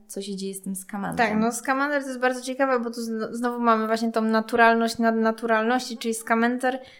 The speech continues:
Speaker 2: zaczął rozmyślać, jakby w wojennych zmaganiach wstrzymać boskiego Achilla, a Trojan przed zgubą ocalić. I, e, wywiązuje się taka akcja, że jakby Achilles zaczyna walczyć z,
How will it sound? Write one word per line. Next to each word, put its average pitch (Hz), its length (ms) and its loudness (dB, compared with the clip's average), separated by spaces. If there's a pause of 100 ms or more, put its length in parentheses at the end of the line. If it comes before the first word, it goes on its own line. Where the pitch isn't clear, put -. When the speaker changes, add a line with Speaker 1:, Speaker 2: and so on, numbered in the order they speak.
(140)
Speaker 2:
zaczął 240 400 6 (220)
rozmyślać, 226 1160 4 (380)
jakby 247 320 4
w 233 100 -2
wojennych 247 420 6
zmaganiach 233 560 4
wstrzymać 269 600 2
boskiego 226 540 0
Achilla, 254 720 2 (260)
a 226 80 -2
Trojan 240 760 4
przed 233 220 -4
zgubą 226 500 2
ocalić. 220 760 4 (500)
I, 240 420 0
e, 220 140 0
wywiązuje 240 600 -4
się 254 60 -8
taka 240 260 -2
akcja, 254 300 -2
że 233 100 0
jakby 233 420 2
Achilles 247 640 0
zaczyna 240 640 0 (240)
walczyć 240 720 10
z, 208 100 -6